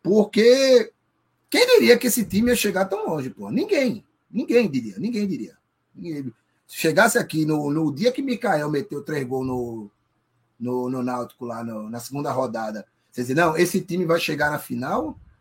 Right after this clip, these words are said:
é dedo do meio na sua cara e um tabefe, meu irmão, se oriente, velho, tu tá mentindo, tá de, de, de conversa fiada pra cima de mim. E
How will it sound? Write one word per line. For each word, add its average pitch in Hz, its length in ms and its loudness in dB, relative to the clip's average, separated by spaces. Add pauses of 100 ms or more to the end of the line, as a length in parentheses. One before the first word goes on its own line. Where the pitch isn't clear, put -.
(200)
é 427 100 -6
dedo 440 200 -2
do 453 140 -2
meio 294 160 -2
na 285 100 -2
sua 277 240 2
cara 220 220 0
e 269 40 2
um 277 60 -8
tabefe, 247 500 0
meu 254 120 0
irmão, 214 180 2
se - 120 -2
oriente, 415 440 -4
velho, 147 140 -6
tu - 80 -18
tá 170 140 -6
mentindo, 247 520 -6 (180)
tá 220 340 -2
de, 214 400 -4
de, 120 420 -8 (480)
de 135 80 -20
conversa 175 420 -2
fiada 196 420 0
pra 208 100 -14
cima - 180 -10
de 120 80 -8
mim. - 140 -14 (1000)
E 440 320 2